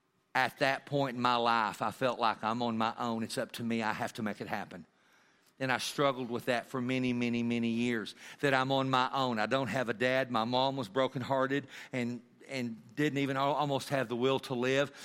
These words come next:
And I felt like I couldn't trust God anymore because my dad was dead. And I struggled with that battle.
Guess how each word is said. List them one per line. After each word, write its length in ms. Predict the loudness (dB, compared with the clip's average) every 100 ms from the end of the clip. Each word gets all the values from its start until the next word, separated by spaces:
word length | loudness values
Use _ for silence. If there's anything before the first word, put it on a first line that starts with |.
| -8
And 120 | 0
I 100 | 0
felt 240 | 2 0 2
like 160 | 2
I 80 | 0
couldn't 280 | -2 -4 -2
trust 320 | 0 0 2
God 260 | 2 2 2
anymore 360 | -2 0 0
because 280 | 0 -4 -2
my 140 | 0 0
dad 280 | 2 0
was 200 | -2 -4
dead. 260 | 0 0 0 -6 -8
And 120 | -2 0
I 80 |
struggled 460 | 0 0 0 0 0
with 140 | 0
that 220 | 0 0 2
battle. 360 | 2 2 -4